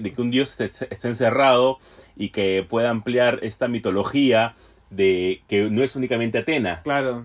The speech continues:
Speaker 1: Sino
Speaker 2: no, y ahí
Speaker 1: también
Speaker 2: que lo despiertan, ¿no?
Speaker 1: Claro, sino también hay otros dioses, eh, y más que venga con repercusiones de las doce
Speaker 2: Ah,
Speaker 1: casas.
Speaker 2: claro.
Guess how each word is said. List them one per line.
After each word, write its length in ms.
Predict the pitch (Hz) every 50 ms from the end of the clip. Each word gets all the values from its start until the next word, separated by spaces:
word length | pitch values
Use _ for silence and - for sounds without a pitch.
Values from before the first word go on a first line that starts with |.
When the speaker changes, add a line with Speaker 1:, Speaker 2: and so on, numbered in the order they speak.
| 120
Speaker 1:
Sino 140 | - 143 165
Speaker 2:
no, 40 | 190
y 20 | 190
ahí 60 | 175 175
Speaker 1:
también 60 | 185
Speaker 2:
que 60 | 196 196
lo 60 | 180
despiertan, 580 | 165 151 143 - - 202 233 226 214 196 196 196
¿no? 100 | 208 220
Speaker 1:
Claro, 300 | 214 110 120 123 110 101
sino 100 | 107 110
también 200 | 120 120 123 123
hay 80 | 123
otros 200 | 123 - 127 113
dioses, 480 | 123 139 151 131 - 131 120 123 - - _ _ _ _ _ _
eh, 520 | 95 101 101 98 95 95 95 95 95 - -
y 140 | - 113 107
más 440 | 120 160 180 196 196 - - - _ _ _ _ _ _ _ _ _ _ _ _
que 160 | 120 113 110 107
venga 640 | 110 139 170 185 175 147 117 104 107 135 165 - _ _ _ _ _ _ _ -
con 360 | 135 123 113 107 107 113 107
repercusiones 1080 | 107 113 113 - 123 110 107 - 117 110 - - 190 185 165 131 113 123 160 - - - _ _ -
de 120 | 101 107
las 160 | 101 101 98 104
doce 200 | 135 131 135 135
Speaker 2:
Ah, 60 | 131
Speaker 1:
casas. 540 | 180 190 180 156 160 156 - 127 120 113 -
Speaker 2:
claro. 80 | - -